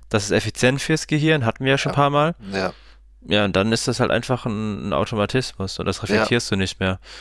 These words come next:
Speaker 2: Ja.
Speaker 1: Und dann die Frage, wie be-, kommunizieren wir unsere Bedürfnisse?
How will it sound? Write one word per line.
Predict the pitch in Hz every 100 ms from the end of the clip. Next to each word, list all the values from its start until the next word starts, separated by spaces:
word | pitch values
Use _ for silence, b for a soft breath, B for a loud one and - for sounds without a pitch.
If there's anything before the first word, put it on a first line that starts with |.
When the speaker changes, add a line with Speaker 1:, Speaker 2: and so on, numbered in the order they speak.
| B
Speaker 2:
Ja. | 113 107 -
Speaker 1:
Und | - 104 98 95 92 92 - b b b b - - - - - - -
dann | 117 107
die |
Frage, | - 113 104 101 90
wie | 95 120 175 208 - - - -
be-, | 117 - - - - - - - - - - - - - - - -
kommunizieren | 127 127 120 - 135 139
wir | 127
unsere | 127 131 127
Bedürfnisse? | 120 131 131 165 - 214